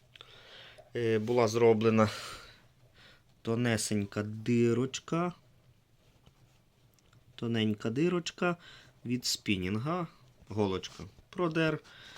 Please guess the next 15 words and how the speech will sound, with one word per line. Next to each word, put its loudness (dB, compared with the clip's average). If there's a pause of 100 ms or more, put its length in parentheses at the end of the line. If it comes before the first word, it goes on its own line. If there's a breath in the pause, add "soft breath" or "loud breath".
(240 loud breath)
І -4
ось -4
така -6
дирочка, -6
але 0
спускає. -6 (1080 loud breath)
Малярним 2
скотчем -4
обклею. -4 (680 loud breath)
Лодка -6
називається -10
Шторм. -8
Вона -2
вже 2 (520 loud breath)
знаходиться, -2